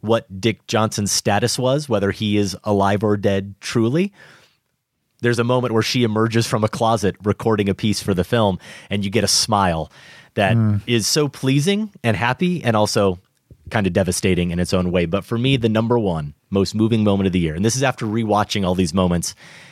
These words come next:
Speaker 1: and just kind of reacting to the one that hit me the hardest, it is that moment we've talked about a lot from Benjamin Ree's documentary, The Painter and the Thief,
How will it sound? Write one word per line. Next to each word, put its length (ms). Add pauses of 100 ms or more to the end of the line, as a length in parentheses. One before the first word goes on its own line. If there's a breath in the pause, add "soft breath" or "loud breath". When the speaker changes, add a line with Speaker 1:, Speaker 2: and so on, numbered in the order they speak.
Speaker 1:
and 300
just 160
kind 160
of 60
reacting 500
to 100
the 80
one 220
that 180
hit 180
me 140
the 120
hardest, 520 (1000 loud breath)
it 140
is 160
that 180
moment 400
we've 180
talked 260
about 160
a 40
lot 300
from 460 (520 soft breath)
Benjamin 440
Ree's 260
documentary, 540
The 120
Painter 360
and 120
the 80
Thief, 440